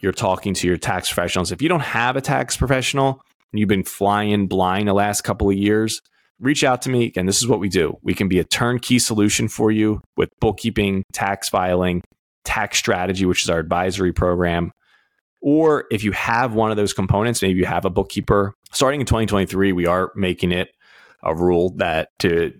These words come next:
join any of our programs, you do have to have professional bookkeeping. Doesn't have to be our professional bookkeeping, but we really need that foundation that we can trust the numbers that we're basing all of our recommendations on. But if you need that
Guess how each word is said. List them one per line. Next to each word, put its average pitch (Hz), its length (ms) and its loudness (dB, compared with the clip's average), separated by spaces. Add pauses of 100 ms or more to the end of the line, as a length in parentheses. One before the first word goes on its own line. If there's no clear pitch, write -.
(160)
join 92 340 2
any 85 140 -2
of 82 120 -2
our 80 100 0
programs, 87 720 0
you 67 80 -8
do 82 160 0
have 78 160 0
to - 80 -6
have 82 400 -2
professional 82 540 -2
bookkeeping. 90 420 -2
Doesn't 95 220 0
have 101 80 -2
to 110 80 -4
be 101 80 4
our 110 160 2
professional 113 420 -2
bookkeeping, 117 640 0 (580)
but 87 280 -2 (100)
we 110 100 2
really 104 280 2
need 95 180 -2
that 87 200 -2
foundation 85 540 0
that 80 140 0
we 85 100 0
can 80 160 -4
trust - 400 -2
the 87 80 -2
numbers 82 460 0
that 78 160 0
we're 82 120 0
basing 80 440 -2
all 76 180 0
of 69 100 -4
our 73 380 -2 (400)
recommendations 78 760 -2
on. - 300 -4 (640)
But 127 340 0
if 101 160 -2
you 104 220 0
need 104 380 0
that 85 320 0